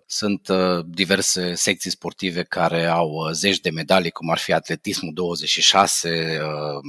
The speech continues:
culturism și fitness, treizeci și unu, uh, natație, cincisprezece, patinaj, treizeci și două, Scrabble, unde Universitatea... Uh,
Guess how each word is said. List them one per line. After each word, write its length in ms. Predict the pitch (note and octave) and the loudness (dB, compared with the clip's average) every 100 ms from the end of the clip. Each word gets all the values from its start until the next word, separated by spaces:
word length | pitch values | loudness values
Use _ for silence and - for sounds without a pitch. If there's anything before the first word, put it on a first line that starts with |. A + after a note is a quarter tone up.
| - | -16
culturism 720 | - A2+ G#2+ A2 G#2+ C3 - | 0 2 2 2 4 4 4
și 140 | B2 - | 2 2
fitness, 480 | - B2+ - G2+ - | 2 0 2 0 4
treizeci 420 | A#2+ A#2+ F#2 F#2+ | 8 8 8 4
și 140 | - | 4
unu, 500 | F#2 A2 G2+ G2 F#2+ | 4 2 4 4 4
uh, 440 | F2+ E2+ E2+ E2 D#2 C#2+ - - | 4 4 6 4 0 -6 -16 2
natație, 600 | G#2 - A#2 B2+ - G2+ | 2 8 10 10 8 6
cincisprezece, 800 | - C3 A2+ G#2 G#2 F#2+ - | 8 8 8 6 4 6 4
patinaj, 520 | G#2 F2+ F#2 G2 A#2 - | 8 6 6 6 6 6
treizeci 420 | - G#2+ F2+ F2+ | 4 2 4 2
și 200 | - D2 | 0 0
două, 380 | G#2 A2+ F2+ F2 | 2 4 4 4
Scrabble, 840 | - - A#2 B2+ A2+ B2+ C3 B2+ G#2+ - - - _ | 4 8 10 10 10 10 10 8 4 -4 -8 -16 _
unde 240 | F#2+ F#2 | -4 -2
Universitatea... 880 | G2 F#2+ F2+ - F#2 - F#2 E2+ F2 E2 | 0 0 0 2 0 4 8 8 8 6
Uh, 400 | F2 F2 F2 | 2 2 0